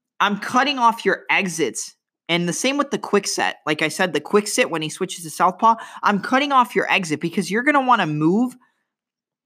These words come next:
to the opposite side. If I throw a right hand, you're either gonna slip underneath it and go to the outside,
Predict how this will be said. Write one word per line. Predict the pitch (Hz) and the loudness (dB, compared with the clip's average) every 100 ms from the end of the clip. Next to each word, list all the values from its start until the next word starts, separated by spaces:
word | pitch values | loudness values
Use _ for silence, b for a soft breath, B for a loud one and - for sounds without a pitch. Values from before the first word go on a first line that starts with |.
| _ _ _ _ - - | _ _ _ _ -18 -2
to | 220 | 0
the | 196 | 4
opposite | 185 190 196 - 175 | 4 2 -2 -6 -4
side. | - 160 143 | 0 0 0
If | 147 | 0
I | - | -2
throw | 254 302 269 | 0 0 2
a | |
right | 170 160 196 | 2 2 2
hand, | 185 160 185 226 | 0 -2 -4 -2
you're | 185 | -2
either | 185 | -2
gonna | 180 156 | -4 -6
slip | - 208 240 | -6 -2 2
underneath | 254 247 190 180 208 | 2 2 0 0 -2
it | 233 | -4
and | 170 160 | -2 0
go | 175 | 0
to | |
the | 165 165 | 0 2
outside, | 160 - - 160 240 247 | 0 0 2 2 2 -2